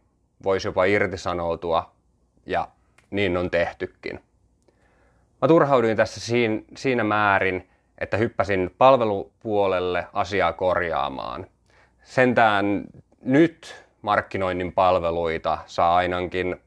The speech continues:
yhden paikan kautta ulkoistetun markkinoinnin johdon ja kasvumarkkinointitiimin palvelun muodossa. Huomaatko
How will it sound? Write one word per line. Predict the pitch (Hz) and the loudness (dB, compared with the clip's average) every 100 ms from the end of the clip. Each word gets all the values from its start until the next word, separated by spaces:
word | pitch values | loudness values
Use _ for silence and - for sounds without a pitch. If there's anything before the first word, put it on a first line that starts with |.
| _ | _
yhden | 127 143 135 98 | -2 0 2 2
paikan | 90 82 82 82 | 0 -2 -6 -6
kautta | 85 76 78 _ 87 82 | -2 -2 -4 _ -6 -6
ulkoistetun | - 95 92 90 90 92 | -2 0 0 -2 -6 -4
markkinoinnin | 92 92 - 95 90 90 | -2 -4 -4 -6 -4 -2
johdon | 95 107 98 87 87 85 | 2 4 4 0 -6 -4
ja | 82 76 73 | -4 -2 -4
kasvumarkkinointitiimin | - 98 - 90 87 - _ _ _ 85 82 - 90 85 85 - 90 85 82 82 | -2 -2 -2 -8 -8 -10 _ _ _ -4 -4 -4 -6 -6 -6 -4 -4 -2 -4 -2
palvelun | - 90 85 85 85 | 2 2 2 -2 -4
muodossa. | 85 120 139 104 - - - - - _ _ _ _ _ _ _ _ _ _ - | -2 2 4 2 -2 -10 -8 -8 -8 _ _ _ _ _ _ _ _ _ _ -2
Huomaatko | 95 85 - - - | 0 0 -6 -6 -6